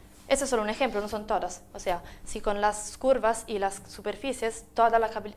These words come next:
Calabi-Yau son de esa forma, acá un ejemplo es eso, pero hay más, como intersecciones completas o, o otras. Entonces ahora, como, como vimos, el, em, la, en la definición de Calabi-Yau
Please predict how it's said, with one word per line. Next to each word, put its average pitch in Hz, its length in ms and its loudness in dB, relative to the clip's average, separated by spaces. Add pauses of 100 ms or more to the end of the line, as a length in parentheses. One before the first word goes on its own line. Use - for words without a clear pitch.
Calabi-Yau 208 440 2
son 190 120 -4
de 196 60 -8
esa 262 140 -6
forma, 208 300 -2
acá 202 220 0
un 214 160 -8
ejemplo 208 320 -8
es 202 80 -8
eso, 196 220 -6
pero 180 140 -10
hay 170 160 -10
más, 175 360 -12
como 175 140 -18
intersecciones 175 540 -14
completas 180 640 -10
o, 170 380 -18
o - 80 -14
otras. - 380 -18 (1900)
Entonces 247 320 0
ahora, 247 300 8
como, 214 420 0
como 220 200 -4
vimos, 254 460 0 (300)
el, 220 260 2
em, 208 240 4 (1400)
la, 202 180 -4
en 214 100 0
la 220 80 8
definición 240 480 2
de 247 240 4
Calabi-Yau 240 640 6